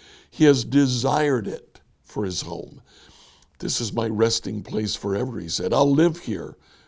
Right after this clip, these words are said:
for this is the home I desired. I will bless this city and make it prosperous. I'll satisfy its poor with food. I will clothe its priests with godliness.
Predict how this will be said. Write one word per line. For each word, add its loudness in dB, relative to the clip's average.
for -8
this -4
is -12
the -6
home -8
I -6
desired. -12
I 6
will 4
bless 4
this 0
city 0
and -2
make -6
it -12
prosperous. -2
I'll 4
satisfy -2
its -8
poor -4
with -6
food. -14
I 6
will 2
clothe 4
its -2
priests -8
with -6
godliness. -6